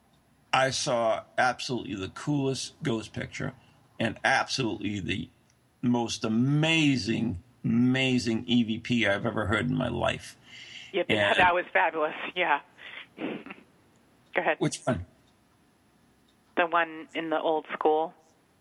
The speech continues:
Speaker 1: The E V P with the kids?
Speaker 2: Yeah.
Speaker 1: You heard it?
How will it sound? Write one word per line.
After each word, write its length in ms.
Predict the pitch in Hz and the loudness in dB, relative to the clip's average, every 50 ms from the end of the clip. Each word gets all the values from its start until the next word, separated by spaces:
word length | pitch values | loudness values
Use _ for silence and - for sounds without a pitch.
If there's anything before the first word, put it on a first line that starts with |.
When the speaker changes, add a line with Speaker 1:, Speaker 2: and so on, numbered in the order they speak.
| _ _ _ _ _ _ _ _ _ _ _ | _ _ _ _ _ _ _ _ _ _ _
Speaker 1:
The 140 | - 127 127 | -2 0 2
E 100 | 139 135 | 2 2
V 140 | 127 127 131 | 2 2 2
P 140 | 127 131 147 | 2 2 2
with 120 | 135 123 - | 2 0 0
the 60 | 131 | -2
kids? 360 | - - 143 151 156 - - - _ _ _ _ _ _ - | 0 0 0 0 -2 -6 -10 -12 _ _ _ _ _ _ -6
Speaker 2:
Yeah. 220 | - 151 139 131 - - - _ _ _ _ _ _ _ _ _ _ _ _ - | -2 -2 -2 -2 -2 -6 -12 _ _ _ _ _ _ _ _ _ _ _ _ -2
Speaker 1:
You 140 | 131 127 131 | 0 0 0
heard 160 | 135 147 - | 0 0 -2
it? 120 | - - | -2 -6